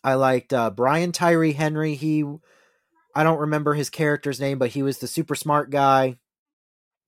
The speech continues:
Uh, I liked him. I liked, uh, Phastos. That was his name, Phastos.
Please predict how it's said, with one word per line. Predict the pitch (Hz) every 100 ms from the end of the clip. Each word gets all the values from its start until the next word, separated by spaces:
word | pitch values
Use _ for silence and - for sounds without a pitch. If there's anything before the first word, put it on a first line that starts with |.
| _ _ 123
Uh, | 120 113 101 85 _ _ _ _ _ _ _ _ _ _ _
I | -
liked | 127 135 127
him. | 156 147 147 147
I | - 131
liked, | 127 127 123 117 -
uh, | 120 110 104 95 95 _ _ _ _ _ _ _ _ _ _ _ _ _ _ _ _ _ _
Phastos. | 165 147 135 107 -
That | 120
was | 101
his | 87 90
name, | 78
Phastos. | - 92 - 82 82